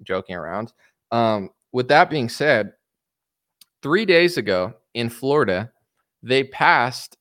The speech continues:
a bill to redefine what anti-Semitism is on a legal and statewide level.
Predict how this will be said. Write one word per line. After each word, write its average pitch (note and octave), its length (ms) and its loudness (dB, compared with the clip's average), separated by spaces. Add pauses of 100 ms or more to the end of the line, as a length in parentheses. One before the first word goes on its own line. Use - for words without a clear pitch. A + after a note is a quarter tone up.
a G#2+ 140 -4
bill A#2 580 0 (540)
to C#3+ 260 0
redefine D#3+ 840 -2
what A#2+ 140 0
anti-Semitism A#2+ 1000 -2
is F#2+ 320 -6
on G#2 140 -4
a F#2+ 60 -4
legal A2+ 500 0
and G2 160 -8
statewide F2+ 600 -4
level. D#2 400 -10